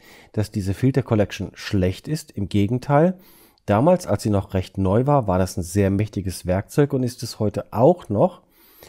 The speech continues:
Insbesondere deshalb, weil halt so viele Presets so viele voreingestellte Filter mitkommen, die einem ganz viele Varianten für ein dasselbe Motiv aufzeigen und man deswegen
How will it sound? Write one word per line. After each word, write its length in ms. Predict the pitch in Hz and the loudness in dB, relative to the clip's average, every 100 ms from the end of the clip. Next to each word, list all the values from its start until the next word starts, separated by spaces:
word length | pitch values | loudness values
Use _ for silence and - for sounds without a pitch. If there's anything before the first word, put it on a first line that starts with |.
| - _ _ _ _ _ | -20 _ _ _ _ _
Insbesondere 680 | - 156 170 135 123 113 101 | 2 2 2 -2 2 2 2
deshalb, 720 | 87 - 180 - 110 98 131 - - _ | 2 4 4 4 2 2 2 -6 -20 _
weil 200 | 110 110 | 2 2
halt 220 | 123 131 - | 4 0 -4
so 300 | 95 113 127 | -2 0 0
viele 340 | - 120 123 | 0 0 0
Presets 840 | - - 147 - 107 95 - - - _ _ _ - | 0 0 0 2 2 2 -2 -20 -20 _ _ _ -6
so 240 | 98 127 | 2 2
viele 480 | 139 - 113 110 110 | 2 0 2 4 2
voreingestellte 920 | - 131 135 104 107 107 - 101 98 | 0 2 2 2 -2 -2 -2 -2 -2
Filter 460 | 107 - 135 123 90 | -2 0 0 0 -2
mitkommen, 720 | 90 143 - - 104 107 143 - - - - | 0 -2 -2 -2 0 2 -2 -4 -20 -20 -2
die 80 | 110 | 2
einem 220 | 107 113 | 4 4
ganz 260 | 117 143 - | 2 0 -2
viele 260 | 127 117 | 0 2
Varianten 680 | 104 95 92 110 156 - 104 | 2 4 2 2 0 -4 -6
für 200 | - 110 | -4 0
ein 220 | 92 117 | 2 2
dasselbe 420 | 110 - 98 98 | 0 -2 -2 0
Motiv 380 | 98 95 98 95 - - | -2 -2 -4 -8 -10 -4
aufzeigen 800 | 113 143 - - 95 95 135 151 - - _ - | -2 -2 -4 -2 0 2 -2 -6 -16 -20 _ -4
und 140 | 107 | 2
man 280 | 107 110 101 | 4 4 2
deswegen 560 | 113 - 120 113 117 | -2 0 2 2 2